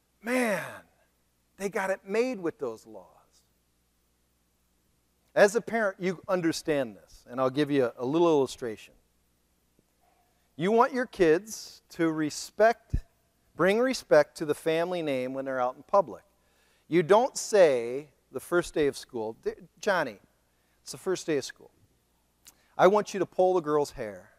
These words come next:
throw your lunch at the lunch lady, and swear at the principal. It will really be great for the family name. I want you to do that." No, you say, "Johnny,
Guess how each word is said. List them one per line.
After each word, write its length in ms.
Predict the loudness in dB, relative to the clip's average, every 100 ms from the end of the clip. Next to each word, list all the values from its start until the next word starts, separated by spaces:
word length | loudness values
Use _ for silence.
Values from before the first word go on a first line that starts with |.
| _ _ _ _ _ _ _
throw 180 | 4 8
your 200 | 8 6
lunch 280 | 2 -2 -6
at 80 | -10
the 80 | -8
lunch 300 | -8 -10 -12
lady, 380 | -10 -10 -16 _ _ _ _ -4
and 220 | -4 -2
swear 500 | -6 0 4 6 4
at 80 | -2
the 80 |
principal. 480 | -8 -10 -12 -20 -20 _ _ _ _ _ _ _ _
It 180 | 4 6
will 180 | 6 4
really 260 | 4 4
be 120 | 2 -2
great 280 | 0 -2
for 100 | -2
the 60 | -16
family 360 | -8 -8 -6 -8
name. 160 | -12 _ _ -12
I 40 |
want 200 | -10 -10
you 80 | -16
to 60 |
do 80 | -20
that." 160 | -20 -20
No, 580 | -4 0 6 10 10 8
you 300 | 2 4 2
say, 300 | 2 2 2
"Johnny, 520 | 6 6 6 4 0